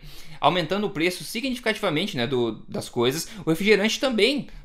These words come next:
se eles querem atingir esse objetivo da obesidade, diminuir o consumo, também deveria ser taxado de forma semelhante, de, é, de forma a realmente inibir o consumo, né? Tem um reflexo significativo na inibição do consumo desses, dessas bebidas açucaradas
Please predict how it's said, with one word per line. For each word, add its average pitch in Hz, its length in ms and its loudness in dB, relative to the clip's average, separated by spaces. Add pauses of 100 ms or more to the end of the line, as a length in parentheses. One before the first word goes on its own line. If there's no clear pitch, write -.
se - 160 0
eles 196 180 -2
querem 233 200 4
atingir 165 200 2
esse 160 120 2
objetivo 151 460 4
da 135 80 6
obesidade, 123 480 4
diminuir 139 220 4
o 139 60 4
consumo, 190 360 2
também 208 400 2
deveria 160 380 4
ser 156 180 2
taxado 170 640 4 (260)
de 160 100 0
forma 202 440 6
semelhante, 220 760 2 (140)
de, 151 240 -4
é, 139 160 10
de 170 140 0
forma 220 340 4
a 175 300 6
realmente 202 420 -2
inibir 226 580 0
o 151 80 -2
consumo, 208 600 2
né? 139 160 2 (260)
Tem 165 100 6
um 185 40 8
reflexo 196 440 6
significativo 208 800 -4
na 156 80 0
inibição 190 480 0
do 214 80 0
consumo 175 500 0
desses, 147 460 0
dessas 127 320 0
bebidas 170 320 2
açucaradas 208 460 4